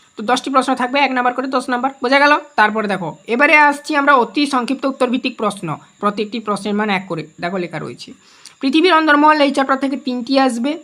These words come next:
অবস্থিত পৃথিবী থেকে আসবে চারটা, তারপরে দেখো শিলা, শিলা চ্যাপ্টার থেকে আসবে তিনটি, অতি সংক্ষিপ্ত প্রশ্ন। তারপর দেখো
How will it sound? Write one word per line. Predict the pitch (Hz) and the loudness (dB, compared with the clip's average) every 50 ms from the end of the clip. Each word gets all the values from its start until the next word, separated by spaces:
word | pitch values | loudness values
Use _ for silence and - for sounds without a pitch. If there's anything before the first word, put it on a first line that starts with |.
| _ _ _ _ - _ - | _ _ _ _ -18 _ -2
অবস্থিত | 190 220 262 294 294 302 302 269 302 285 285 | 2 4 4 4 2 2 0 0 0 0 0
পৃথিবী | 294 277 269 262 254 294 277 285 | -2 0 0 2 2 2 0 -2
থেকে | 277 269 277 262 254 | -2 2 2 4 4
আসবে | 247 - 254 226 214 - | 4 2 0 -2 0 2
চারটা, | 220 190 190 190 - _ - 277 294 339 370 - _ - - _ _ - | 2 2 0 -2 -2 _ 4 4 4 4 0 -6 _ -20 -20 _ _ 2
তারপরে | 277 277 277 285 294 294 | 4 4 6 6 6 6
দেখো | 294 285 294 294 302 294 - - 262 - - | 6 6 4 4 2 0 -10 -20 -20 -8 -2
শিলা, | - 294 302 302 302 320 403 - _ _ | 0 4 6 6 4 4 2 -4 _ _
শিলা | - 277 269 277 269 269 | -4 0 2 2 2 2
চ্যাপ্টার | 277 262 269 269 247 254 | 0 0 0 -2 -2 -2
থেকে | 240 247 247 220 | -2 -2 -2 0
আসবে | 214 226 208 208 - | -2 -4 -4 -2 0
তিনটি, | 262 285 285 285 277 - 302 302 320 311 - _ _ - 247 | 0 2 2 2 2 2 2 2 2 0 -4 _ _ -6 -6
অতি | 233 254 | -4 -2
সংক্ষিপ্ত | 247 285 277 269 269 - 302 269 | 0 0 0 0 -2 -2 -2 0
প্রশ্ন। | 285 254 254 - 277 285 339 339 - _ _ _ _ - | 0 0 0 2 0 0 0 -2 -6 _ _ _ _ 2
তারপর | 262 262 277 277 277 | 4 4 4 4 4
দেখো | 285 285 | 4 4